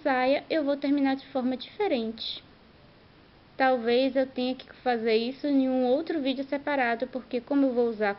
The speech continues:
como vestido, eu vou deixar também essa opção pra vocês. Com uma barra diferente, com um pouco de, de, de, de babado, pra fi-, quando andar, ficar balançando. Acho muito legal.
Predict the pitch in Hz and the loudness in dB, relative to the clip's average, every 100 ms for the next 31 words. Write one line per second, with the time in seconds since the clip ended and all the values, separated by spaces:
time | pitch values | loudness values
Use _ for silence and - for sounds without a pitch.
0 | - 302 320 254 226 - - 311 320 226 | -4 0 0 0 -4 -12 -4 -2 -2 -4
1 | 208 - - - - - 302 294 302 294 | -8 -16 -20 -20 -10 0 2 2 2 0
2 | 294 277 277 294 285 277 277 285 302 - | 0 0 0 -4 -4 -4 -2 -2 -4 -2
3 | 220 202 202 - - - - - - - | -2 -2 -6 -20 -20 -20 -20 -20 -20 -20
4 | - - 226 254 330 269 220 214 208 226 | -18 -2 2 4 4 4 2 0 -4 -6
5 | 302 302 247 247 269 349 - - - - | -2 0 0 -2 -4 -10 -12 -20 -20 -20
6 | - - - 262 - - 240 240 233 233 | -20 -20 -16 -12 -12 -6 -2 0 2 2
7 | 226 247 214 220 202 202 208 185 208 196 | 2 0 -2 -4 -4 -2 -4 -2 -2 -2
8 | 190 175 190 208 196 202 190 196 214 311 | -4 -6 -2 -2 0 0 0 -2 -2 -6
9 | 440 - - - - - 247 233 247 254 | -8 -16 -20 -20 -20 -6 -4 -2 -2 0
10 | 240 240 220 208 233 - - 254 262 254 | 0 2 2 0 -2 -4 0 2 2 0
11 | - 202 180 196 - 247 - 262 208 180 | -6 -8 -4 -6 -6 -8 0 0 2 -2
12 | 175 | -4